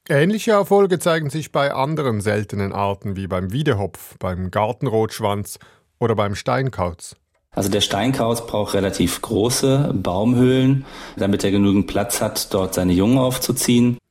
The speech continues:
Speaker 1: Und weil die Zahl alter Hochstammobstbäume um die Dörfer in den letzten Jahrzehnten drastisch abgenommen hat, nimmt der Steinkauz Nisthilfen in Form länglicher Ersatzhöhlen gerne an.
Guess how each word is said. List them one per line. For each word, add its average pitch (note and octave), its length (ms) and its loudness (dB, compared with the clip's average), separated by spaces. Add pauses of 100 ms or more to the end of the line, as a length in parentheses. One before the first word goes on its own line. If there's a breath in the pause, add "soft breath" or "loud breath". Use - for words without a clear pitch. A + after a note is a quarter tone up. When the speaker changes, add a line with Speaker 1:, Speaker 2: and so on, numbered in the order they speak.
(120)
Speaker 1:
Und G#2+ 160 -4
weil F#2+ 140 -2
die F#2 100 -6
Zahl C3+ 400 2
alter A#2+ 400 0
Hochstammobstbäume G#2+ 1200 -2
um G2+ 100 -2
die F#2+ 120 -4
Dörfer A2+ 420 0
in F#2+ 80 -2
den F#2 100 -4
letzten G#2+ 360 -4
Jahrzehnten G2+ 720 -4
drastisch A#2+ 580 -6
abgenommen A#2 600 0
hat, B2 200 -2 (500 loud breath)
nimmt D3+ 240 0
der F3 100 4
Steinkauz C3 680 0
Nisthilfen D#3 720 0
in B2 140 2
Form C3 480 0
länglicher A#2+ 500 0
Ersatzhöhlen A2 880 -2
gerne C3 380 0
an. E2+ 280 -6